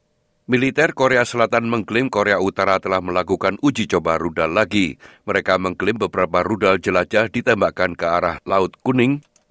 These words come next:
pada hari Sabtu dini hari. Korea Utara telah melakukan serangkaian uji coba rudal dan latihan militer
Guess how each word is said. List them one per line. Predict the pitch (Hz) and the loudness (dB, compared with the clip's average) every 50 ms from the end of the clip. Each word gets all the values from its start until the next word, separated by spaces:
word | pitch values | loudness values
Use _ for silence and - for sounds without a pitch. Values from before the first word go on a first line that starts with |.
| _ - | _ -2
pada | 110 110 113 104 | -2 0 2 2
hari | 101 101 101 104 95 | 2 2 0 -2 0
Sabtu | - 107 95 - - 110 107 101 | 0 -2 -2 0 0 0 0 0
dini | 90 110 104 90 95 87 85 | 0 -2 -2 0 0 0 2
hari. | 104 104 101 98 90 67 - - _ _ _ _ _ _ _ _ _ | 2 2 2 0 -6 -8 -12 -16 _ _ _ _ _ _ _ _ _
Korea | _ 104 104 104 110 110 107 | _ -4 0 4 4 4 4
Utara | 123 131 - 117 98 98 107 - | 2 0 0 2 2 2 2 2
telah | - 107 110 107 | 0 -2 -2 -2
melakukan | 95 95 98 98 90 - 104 90 - 107 113 104 | -2 0 0 0 0 0 -4 0 0 -2 -2 0
serangkaian | - 107 92 98 90 82 - 95 92 92 98 95 | -2 -2 0 0 -2 -2 -2 0 0 0 0 -2
uji | 104 98 90 98 85 | -6 -4 -4 -4 -4
coba | - 110 92 87 87 87 110 | -2 -4 0 0 0 0 0
rudal | 123 101 110 107 110 104 | 0 2 2 2 2 2
dan | 90 104 98 92 90 | 0 -2 -2 -2 -2
latihan | 95 95 - - 87 87 | -4 -4 -2 -4 -4 -4
militer | 90 95 110 113 107 - - 107 110 123 117 | -2 -2 -2 -2 -2 0 0 0 0 0 -4